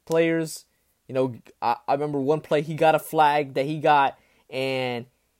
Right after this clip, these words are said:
he was so upset he just threw it into the stands. Um, he got ejected, I believe, for that, and I got, I think he, I think he got a one-game suspension for that, and obviously probably got fined.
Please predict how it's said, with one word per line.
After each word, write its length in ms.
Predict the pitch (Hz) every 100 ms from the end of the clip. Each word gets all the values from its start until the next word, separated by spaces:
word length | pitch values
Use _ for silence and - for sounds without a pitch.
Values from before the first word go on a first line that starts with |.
| _
he 400 | _ 180 175 165
was 260 | 151 139 143
so 160 | - 180
upset 300 | 156 170 151
he 80 |
just 340 | 147 147 - _
threw 180 | 180 185
it 120 | 180
into 220 | 165 147
the 60 | 139
stands. 600 | - 156 151 147 143 - _ _ _
Um, 520 | 127 127 123 117 110 -
he 80 |
got 180 | 143 175
ejected, 420 | 165 151 147 151
I 80 | 139
believe, 260 | 135 139 131
for 120 | 139
that, 200 | 135 127
and 80 | 120
I 60 |
got, 200 | 123 143
I 40 | 117
think 220 | 165 160
he, 80 | 165
I 60 | 156
think 260 | - 214
he 80 | 190
got 180 | 170 160
a 120 | 135 -
one-game 400 | 143 143 131 131
suspension 520 | - - 120 120 110
for 220 | - 117
that, 220 | 104 98 -
and 180 | 139 139
obviously 300 | 127 151 -
probably 220 | 131 120
got 180 | 98 -
fined. 300 | 107 98